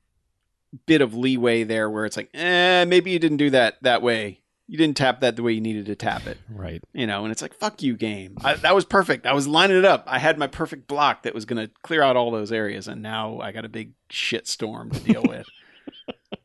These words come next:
Speaker 2: I can see that.
Speaker 1: Yeah.
Speaker 2: Yeah.
Speaker 1: But it's not very, it's not a very hard Luminous game, I'll say that, aside from the controls.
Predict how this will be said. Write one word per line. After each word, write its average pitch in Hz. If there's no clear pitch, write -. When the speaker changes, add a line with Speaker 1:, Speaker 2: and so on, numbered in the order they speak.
Speaker 2:
I 135
can 131
see 120
that. 98
Speaker 1:
Yeah. 110
Speaker 2:
Yeah. 104
Speaker 1:
But 143
it's 151
not 180
very, 151
it's 127
not 143
a -
very 120
hard 113
Luminous 110
game, 104
I'll 104
say 104
that, 104
aside 104
from 107
the 101
controls. 110